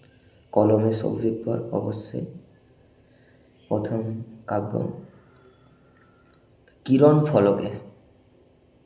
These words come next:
কলেজ করে প্রহর দুপুর কিংবা বিকাল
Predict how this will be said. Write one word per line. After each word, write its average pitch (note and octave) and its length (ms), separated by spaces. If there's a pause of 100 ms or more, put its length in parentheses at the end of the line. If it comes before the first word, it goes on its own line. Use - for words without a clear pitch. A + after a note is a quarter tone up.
(2000)
কলেজ C3+ 360 (540)
করে D#3 220 (100)
প্রহর C3 340 (120)
দুপুর A#2 380
কিংবা D3 320
বিকাল A2 400